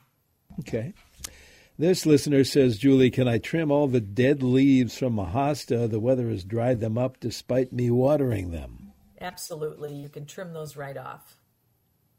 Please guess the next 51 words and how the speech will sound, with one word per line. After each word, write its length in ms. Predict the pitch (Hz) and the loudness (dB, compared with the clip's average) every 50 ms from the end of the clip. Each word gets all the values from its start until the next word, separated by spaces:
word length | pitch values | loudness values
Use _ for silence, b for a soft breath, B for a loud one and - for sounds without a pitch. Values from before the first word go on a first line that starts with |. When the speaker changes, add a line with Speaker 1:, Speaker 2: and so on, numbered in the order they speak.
| _ _ _ _ _ - 175 | _ _ _ _ _ -14 -12
Speaker 1:
All 60 | 170 | -10
right, 240 | 147 98 - 80 - | -10 -10 -12 -12 -12
very 140 | - 127 117 | -10 -10 -6
good. 180 | 113 123 104 | -6 -6 -6
Six 220 | - - 180 170 - | -2 -2 -2 -2 0
five 260 | 185 175 165 160 131 | 0 0 0 2 2
one, 240 | 135 147 139 127 123 | 4 4 4 4 2
nine 240 | 120 123 127 123 123 | 2 0 0 0 0
eight 160 | 120 120 110 | 0 -2 -2
nine, 300 | 113 113 113 110 107 107 | -2 -2 -2 -2 -2 -2
nine 260 | 110 104 104 101 - - | -2 -2 -4 -4 -6 -6
two 140 | - 117 104 | -6 -6 -6
two 160 | - 110 101 | -4 -6 -8
six 260 | - - 117 98 - | -6 -6 -6 -8 -6
for 100 | - - | -6 -6
your 140 | 107 98 92 | -6 -6 -6
text 340 | - - 113 107 - - - | -6 -8 -8 -8 -8 -10 -8
questions 400 | - 117 104 - - - 98 87 | -6 -4 -4 -4 -6 -12 -12 -12
for 140 | - - 101 | -10 -10 -8
Julie. 440 | 82 104 113 113 127 160 175 - b b b b b b b b b b b b b | -4 -2 0 4 4 4 4 4 b b b b b b b b b b b b b
Uh, 220 | - 120 113 113 113 | -6 -4 -2 2 4
here's 220 | 120 156 160 107 | 4 4 4 4
one. 180 | 135 143 135 131 | 4 4 4 4
It 80 | 127 | 2
says, 240 | - - 147 131 113 | 4 4 4 4 4
"I 80 | 135 123 | 4 2
have 220 | 113 123 117 - | 4 2 0 -2
three 360 | - - - 151 151 156 156 | -6 -8 -2 2 4 4 4
ten-by-ten 640 | 139 - 147 143 127 135 131 123 - 143 131 120 113 | 2 0 -2 0 2 2 2 2 2 0 0 0 0
garden 380 | 95 123 127 139 151 139 127 117 | 0 2 2 2 2 0 -2 -4
plots 540 | - - - 107 90 82 - - - - - | -4 -4 -4 -4 -4 -4 -8 -14 -20 -10 -8
that 160 | 113 107 104 | -6 -4 -2
I 40 | 101 | -2
use 280 | 98 101 113 113 110 | -2 -2 -2 -2 -4
for 100 | - 117 | -6 -8
various 480 | 101 87 104 123 123 117 110 104 98 80 | -8 -2 0 2 2 2 2 0 -2 -4
vegetables. 640 | 98 117 120 117 - - 78 60 - - - - b b b b b b b b b | -2 -4 -4 -4 -6 -10 -12 -12 -16 -20 -20 -20 b b b b b b b b b
I'm 120 | 113 104 | -10 -10
thinking 360 | 92 - 165 151 139 147 131 127 | -4 -2 -2 -2 0 0 -2 -2
of 140 | 113 104 | 0 0
letting 380 | 120 135 135 127 117 110 101 90 | 2 2 2 2 2 -2 -4 -6
two 260 | - - 180 185 170 | -6 -4 0 2 2
of 120 | 151 123 104 | 2 2 2
them 260 | 123 117 113 113 110 | 0 0 0 -2 -2
lie 280 | 113 117 120 123 123 | -2 -2 -2 -2 -2
fallow 460 | 107 - - 131 139 147 139 131 123 117 | -4 -4 -4 -4 -2 -2 -2 0 -2 -2
next 400 | 107 107 101 90 - - - 107 | -2 -4 -6 -8 -10 -10 -8 -6
year. 240 | 101 101 110 113 | -4 -2 -2 -2
Any 180 | 117 123 131 123 | -2 -2 -2 -4
suggestions 720 | - - 113 101 87 107 123 127 113 - - 127 123 110 | -4 -6 -8 -8 -6 -2 -2 -2 -2 -2 -6 -8 -8 -8
for 320 | - - 117 113 107 95 | -8 -6 -6 -6 -6 -6